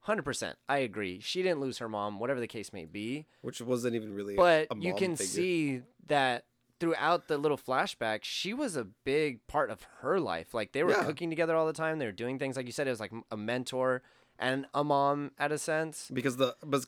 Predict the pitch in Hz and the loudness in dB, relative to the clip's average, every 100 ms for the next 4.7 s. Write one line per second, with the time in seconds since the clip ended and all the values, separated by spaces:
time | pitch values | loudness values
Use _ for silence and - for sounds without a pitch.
0 | _ 139 123 123 117 110 107 104 98 - | _ -6 0 0 0 0 0 -2 -6 -6
1 | 123 117 127 104 92 - - 113 135 135 | -6 -6 -8 -8 -10 -12 -6 -4 -2 -4
2 | 107 98 98 98 - - 107 135 117 113 | -4 -4 -6 -10 -18 -8 -2 0 -2 0
3 | 165 117 139 113 104 104 117 113 101 107 | 2 6 4 2 -2 0 0 0 0 0
4 | 104 76 104 135 120 117 | 0 0 0 0 0 0